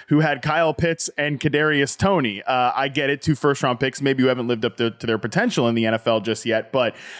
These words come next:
I mean, th-, this sounds like it's not bold. Oh boy, three thousand passing yards and fifteen, over fifteen touchdowns, you know, B F D, uh, in terms of a bold prediction here. But people are treating Anthony Richardson like he's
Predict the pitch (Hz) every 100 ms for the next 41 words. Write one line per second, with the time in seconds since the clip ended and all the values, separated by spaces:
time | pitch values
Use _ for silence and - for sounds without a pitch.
0 | - - - 185 277 269 175 240 226 226
1 | 339 - 185 196 233 254 254 - _ _
2 | _ 185 170 160 - 135 127 170 180 202
3 | 208 214 226 - _ _ - 180 123 135
4 | 117 - 143 165 156 135 123 147 - 110
5 | 104 104 107 143 - 151 127 - 147 156
6 | 135 139 139 110 143 - 104 98 92 135
7 | 113 101 147 151 139 139 143 117 117 127
8 | 120 117 123 120 135 127 117 113 123 123
9 | 120 127 - 113 113 107 110 127 123 113
10 | - - - _ _ 240 294 381 277 262
11 | 240 262 226 208 202 190 196 196 180 165
12 | 139 156